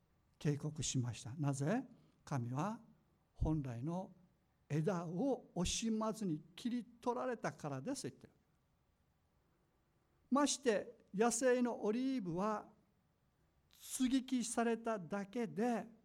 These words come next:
本来の枝では全くないわけです。本来の枝でさえも不信仰のゆえに神は切り取られたのであれば、ましてや野生のオリーブに対して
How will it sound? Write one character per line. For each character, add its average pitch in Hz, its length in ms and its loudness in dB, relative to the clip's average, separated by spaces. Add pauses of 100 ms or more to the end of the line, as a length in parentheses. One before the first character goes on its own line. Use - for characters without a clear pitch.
(540)
本 381 440 -6
来 226 220 0
の 190 140 -2
枝 214 300 2
で 254 80 0
は 240 140 2 (340)
全 269 120 -4
く 247 100 0
な 285 160 4
い 294 80 0
わ 175 100 -4
け 139 120 -8
で 113 120 -10
す。 - 140 -20 (1080)
本 349 380 0
来 269 200 4
の 214 240 2
枝 240 260 2
で 247 160 0
さ 294 300 0
え 247 80 0
も 226 240 2
不 - 120 4
信 302 500 4 (140)
仰 208 200 2
の 180 160 0
ゆ 190 260 -2
え 185 120 -2
に 240 400 4
神 226 340 2
は 190 220 2
切 - 260 -4
り 240 160 0
取 - 340 -4
ら 247 100 -2
れ 226 100 -2
た 220 160 -4
の 185 280 -4 (140)
で 202 140 -2
あ 202 140 0
れ 196 120 -2
ば、 202 180 -2
ま 240 240 0
し - 140 -4
て - 140 -4
や 196 180 4
野 202 200 2
生 233 320 2
の 226 280 2
オ 226 80 4
リ 254 340 0
ー - 40 -4
ブ 220 120 -2
に 208 180 0
対 214 320 -2
し - 100 -10
て 220 180 -2